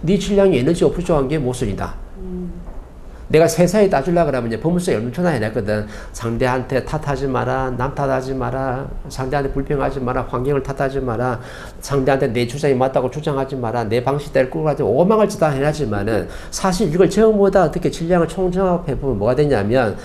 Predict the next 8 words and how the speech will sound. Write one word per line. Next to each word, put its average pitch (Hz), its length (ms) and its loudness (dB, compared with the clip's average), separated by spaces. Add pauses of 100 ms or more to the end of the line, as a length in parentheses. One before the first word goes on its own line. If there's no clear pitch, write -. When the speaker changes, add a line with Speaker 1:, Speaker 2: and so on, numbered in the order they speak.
(200)
Speaker 1:
내 139 220 4
질량이 170 480 0
부족해서 135 520 -2
모순이 151 380 0
나올 117 220 2
수밖에 131 560 2
없다. 92 460 -2 (100)
Speaker 2:
음. 180 460 -10